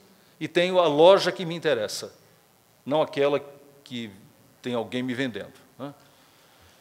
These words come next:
A base disso é a componentização. Aí já entra num outro aspecto de transformação tecnológica, de que cada vez mais sistemas inteiros estão, estão se convertendo em pedaços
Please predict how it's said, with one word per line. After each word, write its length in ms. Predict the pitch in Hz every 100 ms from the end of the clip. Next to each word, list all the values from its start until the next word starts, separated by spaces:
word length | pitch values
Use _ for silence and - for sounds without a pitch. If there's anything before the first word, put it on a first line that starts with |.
| _ _ _ _ _ _ _ - -
A 100 | 139
base 400 | - 214 220 175
disso 480 | 139 214 220 - 240
é 120 | 190
a 60 | 196
componentização. 1000 | 196 196 196 190 170 180 208 - 131 101
Aí 120 | 127
já 180 | 151 160
entra 200 | 165 160
num 100 | 156
outro 200 | 196 196
aspecto 460 | - - 175 175 147
de 60 |
transformação 520 | 123 131 156 135 -
tecnológica, 640 | 131 131 131 123 156 175 165
de 60 |
que 120 | 139 156
cada 220 | 170 151
vez 240 | 165 180
mais 320 | 151 165 185
sistemas 640 | - - 170 - 147 135 131
inteiros 560 | 165 - 175 196 208
estão, 200 | - 196
estão 260 | - - 165
se 80 | -
convertendo 580 | 170 147 139 156 160 156
em 80 |
pedaços 880 | 151 175 131 143 175 - - 185 -